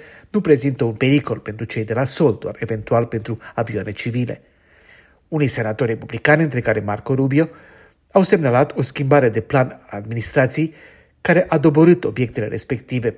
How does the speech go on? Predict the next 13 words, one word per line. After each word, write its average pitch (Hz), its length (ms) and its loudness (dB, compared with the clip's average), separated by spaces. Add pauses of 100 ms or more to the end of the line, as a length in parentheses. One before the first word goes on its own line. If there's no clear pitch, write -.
(220)
în 117 80 -12
timpul 113 300 -8
weekendului, 143 540 4
în 131 100 -6
timp 120 220 -6
ce 117 200 -4 (240)
s-a - 180 4
ezitat 135 600 2 (260)
atât 127 280 -2
de 113 80 0
mult 113 320 -2
să - 160 -4
doboare 110 520 0